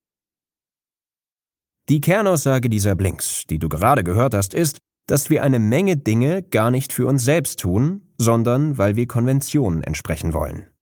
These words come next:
Wenn du genau hinschaust, findest wahrscheinlich auch du jeden Tag Dinge, die du getrost weglassen kannst. Und sogar solltest. Ob du dich nun mit Fremden im Internet streitest, die du sowieso niemals umstimmen wirst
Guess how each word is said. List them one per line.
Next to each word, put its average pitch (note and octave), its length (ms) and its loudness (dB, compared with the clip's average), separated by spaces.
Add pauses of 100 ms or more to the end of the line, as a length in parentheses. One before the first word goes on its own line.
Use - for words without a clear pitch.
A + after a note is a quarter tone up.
(400)
Wenn C#3 140 4
du C#3 100 2
genau A2+ 320 2
hinschaust, C#3+ 520 0 (300)
findest F3+ 400 0
wahrscheinlich C#3 500 0
auch C#3 180 0
du G2 380 -2
jeden C#3+ 460 0
Tag B2+ 300 0
Dinge, G2+ 360 2
die C#3+ 160 -4
du C3 100 2
getrost A2+ 600 -2
weglassen D#2+ 440 -4
kannst. - 420 -8 (420)
Und A2+ 140 2
sogar D#2+ 240 -2
solltest. F#2+ 500 -2 (640)
Ob C#3+ 180 2
du D#3+ 80 2
dich D3 180 0
nun C3+ 200 2
mit A2+ 160 0
Fremden - 440 0
im G#2+ 120 0
Internet A2+ 380 0
streitest, G2 760 -2
die G2 80 0
du G2 160 0
sowieso F#2+ 520 0
niemals F#2 460 -2
umstimmen G#2+ 540 0
wirst G#2 280 0